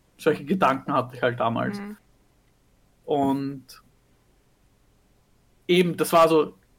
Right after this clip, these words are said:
Speaker 1: nicht wissen, wer bin ich, weil eben bin ich Mann, Frau, was auch immer. Ähm, dann eben psychisch komplett fertig wegen meinem Stiefvater, nicht wissen, was willst du mal machen. Und, und ich war halt in der Zeit einfach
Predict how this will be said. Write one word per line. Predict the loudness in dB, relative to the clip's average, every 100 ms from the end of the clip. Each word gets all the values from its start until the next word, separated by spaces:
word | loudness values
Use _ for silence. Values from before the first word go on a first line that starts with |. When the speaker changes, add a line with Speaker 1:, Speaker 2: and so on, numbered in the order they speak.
| _ _
Speaker 1:
nicht | -14 -14 -10
wissen, | -10 -6 -4
wer | -2 -2
bin | -2 -2
ich, | -2 -4
weil | -4 -4 -6 _
eben | -6 -6 -6
bin | -8
ich | -8 -10 _ _ _
Mann, | -4 -4 -4
Frau, | -8 -2 0 -2 0
was | -2 0
auch | -2
immer. | -2 -2 -4 -6 -18 -20 -20 _ _ _ _ -10
Ähm, | -4 -2 -2 -6 -10 -12 _ _ _ _ _ _ _ _ _
dann | -2 0
eben | 0 -4 -4 -12 _ -10
psychisch | -6 -4 -4 -6
komplett | -4 -2 -2
fertig | 0 -2 -2 -6
wegen | -4
meinem | -4 -4
Stiefvater, | -6 -8 0 0 2 0 -2 -6 _ _ _ _ _
nicht | -6 -6 -6
wissen, | -6 -6 -4 0
was | 0 0 -8
willst | -8 -8 -6
du |
mal | -2 0
machen. | 0 -2 -4 -8 -8 -10 _ _ _ _ _ _ _ _ _ _ -6
Und, | -4 0
und | -2
ich | -2 -2
war | 4 4
halt | 4 0
in | -8 -2
der | 0 0
Zeit | 0 0
einfach | 0 -2 -4 -4